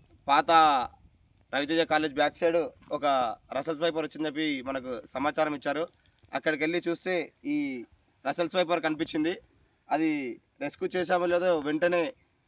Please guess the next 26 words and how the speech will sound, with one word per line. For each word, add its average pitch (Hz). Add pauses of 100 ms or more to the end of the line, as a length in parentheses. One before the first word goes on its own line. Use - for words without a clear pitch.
(140)
మన 143
నాగర్ 156
కర్నూలు 175
కలెక్టర్ 160
ఆఫీస్లో 165 (1120)
సి 160
సెక్షన్ 175
దగ్గర 170 (500)
రసల్ 147
స్వైపర్ 170
వచ్చాయని 165
చెప్పి 160
మనకు 151 (380)
సమాచారం 160
ఇచ్చారు. 156
అక్కడికి 156
వెళ్ళి 165
చూస్తే 175 (500)
male 165
or 160 (120)
female 165 (260)
రెండు 165
మీటింగ్ 160
టైంలో 160 (500)
ఉన్నాయి. 156 (540)
చాలా 156